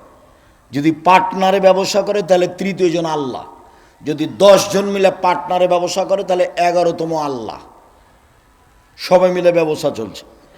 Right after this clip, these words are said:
একজন যদি খালি দশ টাকা সরায় তাহলে আল্লাহ বলবে, "আমি আর থাকলাম না, যা, আমি গেলাম।" তখন এটাতে মারামারি লেগে যাবে, মামলা হবে, দিয়ে একবারে কেউ জেলে কেউ বাইরে।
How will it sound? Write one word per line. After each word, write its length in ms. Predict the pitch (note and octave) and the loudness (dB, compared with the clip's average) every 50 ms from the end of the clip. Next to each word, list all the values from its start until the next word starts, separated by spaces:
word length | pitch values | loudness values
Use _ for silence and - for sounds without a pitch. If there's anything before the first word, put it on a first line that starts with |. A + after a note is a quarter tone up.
| - - _ _ _ - | -20 -20 _ _ _ 4
একজন 640 | F3+ F#3 F#3 F3+ E3+ D#3 D3+ D3 G3 A3 A3 G#3+ | 4 4 4 4 0 -4 -4 0 0 0 0 2
যদি 260 | G3 G#3+ G3+ G#3+ A3 | 2 0 0 0 -2
খালি 220 | E3+ G3 G3+ A3 A3 | -6 -6 -6 -6 -2
দশ 300 | F3+ F3+ E3+ D#3 - - | 0 2 2 2 0 -4
টাকা 240 | - E3+ D#3 E3 D#3 | -4 -4 -4 -4 -6
সরায় 380 | - D3 C#3+ D3 D3 C#3 C3 | -4 -4 -4 -2 -2 -2 -4
তাহলে 240 | G#2+ C#3+ D3 D3 C#3+ | -4 -4 -2 -2 -2
আল্লাহ 300 | C#3 C#3+ C#3+ C#3 C#3+ C#3 | -2 -2 -2 -2 -2 -2
বলবে, 260 | C#3 C#3 C3+ C3+ C#3 | -4 -6 -6 -6 -6
"আমি 240 | C3 C3 C3 C3+ C3 | -6 -6 -6 -6 -8
আর 60 | B2+ B2+ - | -8 -10 -10
থাকলাম 360 | G#2+ A#2 G#2+ A#2+ A#2 A2 A2 | -14 -14 -12 -10 -10 -10 -12
না, 100 | G#2 G2+ | -12 -12
যা, 180 | G2 G#2+ F#2+ - - - - _ _ _ _ _ _ _ _ _ _ _ _ _ _ _ _ _ _ _ _ - | -12 -12 -12 -12 -16 -20 -20 _ _ _ _ _ _ _ _ _ _ _ _ _ _ _ _ _ _ _ _ -6
আমি 220 | C3+ D3 D3+ C#3+ | -4 -2 -2 -2
গেলাম।" 320 | C3 C3 A2+ G#2+ G2+ A2+ B2 - | -2 -4 -4 -4 -8 -6 0 2
তখন 220 | A3+ F#3+ A3+ A#3 | 2 4 4 4
এটাতে 200 | A3+ A3 A3 A3+ | 2 2 2 0
মারামারি 440 | A3 G#3 G3+ G3+ G3 G3 G3+ G3 F#3+ | 0 2 2 2 2 2 2 2 2
লেগে 220 | F#3 F3 D#3+ D3+ | 2 2 2 2
যাবে, 180 | C#3 C#3 C3+ C#3+ | 0 -2 -4 -2
মামলা 380 | D#3 F3 F#3 F#3+ F#3+ G3 G#3 | -2 0 0 0 0 2 2
হবে, 360 | G3 E3+ D#3 D3+ C3 C#3 D3 D3+ | 2 4 2 2 0 -2 -4 -4
দিয়ে 240 | D#3 F#3+ G3+ G#3 | -2 -2 0 2
একবারে 400 | G#3 G3 F#3+ F3+ F3 F3+ F#3+ F#3+ | 2 2 2 2 0 0 -2 -2
কেউ 220 | F#3 G3 F#3+ F#3+ F#3+ | -2 -4 -6 -6 -6
জেলে 280 | E3 F3 F3+ F3 F3+ | -6 -6 -6 -6 -6
কেউ 180 | E3 E3+ F3 E3+ | -6 -6 -6 -6
বাইরে। 360 | E3 D#3 C3+ A#2+ G#2 F#2 F2 | -4 -6 -6 -6 -8 -12 -16